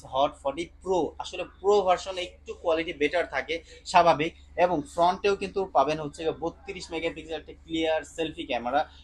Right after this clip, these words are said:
এছাড়াও প্রসেসর হিসেবে থাকছে জি এইটটি এইট না, জি নাইনটি নাইনের মতো একটা পাওয়ারফুল গেমিং প্রসেসর থাকছে। জি নাইনটি নাইন হিউজ একটা প-, আহ, প্রসেসর। আমার দেখা মতে তিরিশ হাজার টাকার নিচে কেউ ইউজ করেনি, তো আমরা হচ্ছে গিয়ে এই ফোনটার মধ্যে ইউজ করেছি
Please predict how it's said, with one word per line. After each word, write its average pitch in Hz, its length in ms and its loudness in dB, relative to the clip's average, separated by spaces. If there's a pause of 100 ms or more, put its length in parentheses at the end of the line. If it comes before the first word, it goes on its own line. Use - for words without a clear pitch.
(100)
এছাড়াও 156 340 2
প্রসেসর 175 440 -10
হিসেবে 175 260 -6
থাকছে 175 440 -8 (420)
জি 165 80 0
এইটটি 170 240 -2
এইট 190 140 -6
না, 170 140 2
জি 196 320 -4
নাইনটি 190 520 2
নাইনের 208 540 4
মতো 220 240 0
একটা 202 140 2
পাওয়ারফুল 214 760 8
গেমিং 170 300 0
প্রসেসর 143 360 -8
থাকছে। 113 380 -10 (300)
জি 185 140 -2
নাইনটি 185 240 0
নাইন 196 180 0
হিউজ 180 460 2
একটা 202 220 2
প-, 180 140 -2
আহ, 147 640 4
প্রসেসর। 175 300 0
আমার 175 240 6
দেখা 185 220 2
মতে 190 220 -4
তিরিশ 202 320 -8
হাজার 170 160 2
টাকার 175 180 -4
নিচে 170 240 -8 (160)
কেউ 190 200 2
ইউজ 202 340 -4
করেনি, 185 400 0 (260)
তো 151 80 4
আমরা 160 220 4
হচ্ছে 175 200 -2
গিয়ে 156 100 0
এই 151 60 0
ফোনটার 170 260 -6
মধ্যে 160 180 -6
ইউজ 143 320 -2
করেছি 165 460 -4